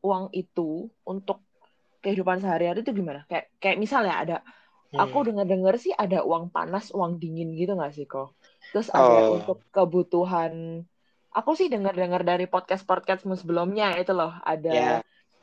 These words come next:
Speaker 1: ada kebutuhan yang untuk pokok dan ada kebutuhan untuk, maksudnya, yang pokok tuh kayak misal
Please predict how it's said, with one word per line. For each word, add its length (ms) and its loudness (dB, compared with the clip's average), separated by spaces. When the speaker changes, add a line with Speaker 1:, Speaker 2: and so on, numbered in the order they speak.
Speaker 1:
ada 640 2
kebutuhan 800 -2
yang 240 -2
untuk 400 -8
pokok 560 -2
dan 240 -4
ada 240 -4
kebutuhan 720 -4
untuk, 400 -6
maksudnya, 640 -8
yang 240 2
pokok 320 -2
tuh 160 -2
kayak 160 0
misal 480 0